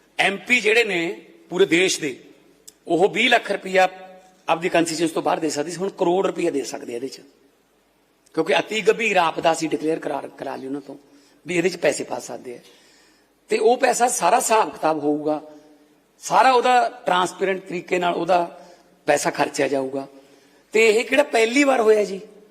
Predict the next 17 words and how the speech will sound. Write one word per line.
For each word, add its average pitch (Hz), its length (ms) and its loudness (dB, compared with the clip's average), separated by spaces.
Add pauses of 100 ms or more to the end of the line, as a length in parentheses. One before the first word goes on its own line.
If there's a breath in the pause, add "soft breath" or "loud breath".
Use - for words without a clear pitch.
(160)
ਕਹਿੰਦੇ 220 200 2
ਕੰਗਲਾ 196 360 2
ਪੰਜਾਬ 196 340 2
ਬਣਾਤਾ, 190 600 0 (240 loud breath)
ਭਗਵੰਤ 185 320 -4
ਮਾਨ 175 200 -8
ਤਾਂ 185 300 -4
ਮੰਗਦਾ 160 480 -4
ਫਿਰਦਾ 165 260 -6
ਹੈ। 165 100 -6 (320 loud breath)
ਭਗਵੰਤ 240 280 -2
ਮਾਨ 226 180 -2
ਕੋਲੇ 233 160 -2
ਆਪਦੇ 226 260 0
ਹੈ 226 100 0
ਨਹੀਂ 190 100 -2
ਨਾ। 240 260 -2